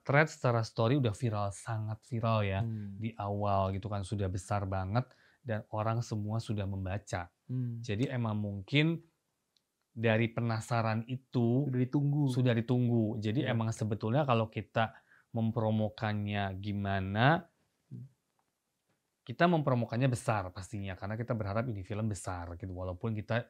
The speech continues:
Speaker 1: kita bukan orang yang pede karena
Speaker 2: Hmm.
Speaker 1: threadnya gede, karena penunggunya sudah banyak, karena emang udah terlalu, udah terlalu viral.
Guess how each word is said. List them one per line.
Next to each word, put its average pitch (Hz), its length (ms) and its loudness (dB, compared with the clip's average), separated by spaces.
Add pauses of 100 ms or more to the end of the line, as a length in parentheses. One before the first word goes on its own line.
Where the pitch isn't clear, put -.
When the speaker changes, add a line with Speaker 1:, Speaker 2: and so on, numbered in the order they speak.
(140)
Speaker 1:
kita 127 240 0
bukan 113 320 0
orang 104 240 -2
yang 98 160 -6
pede 104 400 -2 (180)
karena 104 320 -2
Speaker 2:
Hmm. 135 60 -6
Speaker 1:
threadnya 104 340 -2
gede, 113 380 4
karena 110 400 -2 (340)
penunggunya 117 540 0
sudah 117 240 0
banyak, 135 500 6
karena 113 380 -2
emang 110 240 -2
udah 113 180 2
terlalu, 113 280 4 (260)
udah 117 240 2
terlalu 110 240 0
viral. 139 480 6